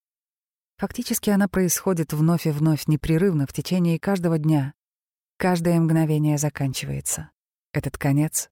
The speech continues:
своего рода смерть. Что-то было, и теперь этого нет. Прежде чем возникнут последующие события,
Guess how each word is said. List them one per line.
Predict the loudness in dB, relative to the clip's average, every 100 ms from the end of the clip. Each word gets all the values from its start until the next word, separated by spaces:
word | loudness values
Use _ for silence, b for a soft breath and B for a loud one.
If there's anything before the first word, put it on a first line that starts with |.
| -8
своего | -2 0 0 0
рода | 0 0
смерть. | 0 0 0 -6 -16 _ _ -12
Что-то | -4 -2 0
было, | 2 2 2
и | 2
теперь | 0 0 0 0
этого | 0 2
нет. | 2 2 -2 -18 _ _ _ _ _
Прежде | -4 -4 -2
чем | -4 -2
возникнут | -2 0 0 -2 -4 -4
последующие | -6 -4 -2 -2 -4 -4 -4
события, | -2 -2 -2 -6 -6 -10